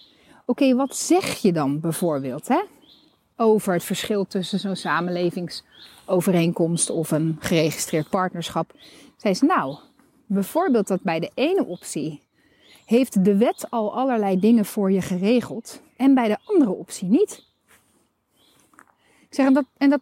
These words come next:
gaat er niet in bij ze?" "Nee, nee, nee, dat snappen ze niet." Ik zeg, "Nou, dat begrijp ik wel. Want hoor je wat je zegt, dan heeft de wet al allerlei dingen geregeld voor je."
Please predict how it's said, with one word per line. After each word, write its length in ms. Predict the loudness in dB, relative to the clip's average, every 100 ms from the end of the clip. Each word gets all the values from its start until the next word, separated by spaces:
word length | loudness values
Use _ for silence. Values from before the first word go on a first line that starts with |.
| _
gaat 280 | -6 -2 4
er 60 |
niet 100 | 4
in 120 | 4 0
bij 180 | -6
ze?" 140 | -8 -10 0
"Nee, 220 | 2 2 2
nee, 200 | 0 0
nee, 140 | -6
dat 120 | -10
snappen 280 | -4 -4 2
ze 60 | 4
niet." 180 | 4 2
Ik 140 | -12
zeg, 140 | -4
"Nou, 200 | -2 -2 -6 _
dat 180 | -4 -4
begrijp 300 | -2 -6 -6
ik 80 | -8
wel. 180 | -12 -14 -16 -20 _ _ _ _ _ _ _ -20 -20 -20 -20 -20 _ -20 -20 _ _ _ _ _
Want 260 | 2 4 6
hoor 200 | 6 4
je 80 | 2
wat 120 | 0
je 60 |
zegt, 220 | 0 0 2
dan 140 | 2
heeft 480 | 4 2 2 0 4
de 160 | 4
wet 320 | 4 0 -4 -6
al 200 | -4 -2
allerlei 440 | 0 2 2 2
dingen 300 | 4 4 2
geregeld 560 | -4 -6 -4 -4 -6 -10
voor 240 | -10 -10
je." 100 | -10